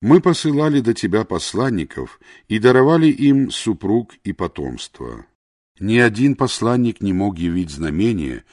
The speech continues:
без соизволения Аллаха. Для каждого срока есть предписание. Аллах стирает и утверждает то, что пожелает, и у Него – мать Писания.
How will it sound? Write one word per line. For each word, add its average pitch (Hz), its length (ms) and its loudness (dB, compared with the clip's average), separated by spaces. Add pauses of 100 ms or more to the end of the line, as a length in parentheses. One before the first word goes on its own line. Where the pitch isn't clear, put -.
(200)
без 107 280 -2
соизволения 104 720 -2
Аллаха. 65 640 -10 (680)
Для 92 220 -2
каждого 92 500 -2
срока 90 580 -8 (140)
есть 92 320 -4
предписание. 60 840 -14 (760)
Аллах 123 440 4
стирает 117 720 0
и 131 80 0
утверждает 95 720 -2
то, 90 160 -6
что - 240 -10
пожелает, 65 720 -8 (440)
и 95 60 -6
у 90 120 0
Него – 101 540 0 (240)
мать 78 560 -6
Писания. 58 840 -12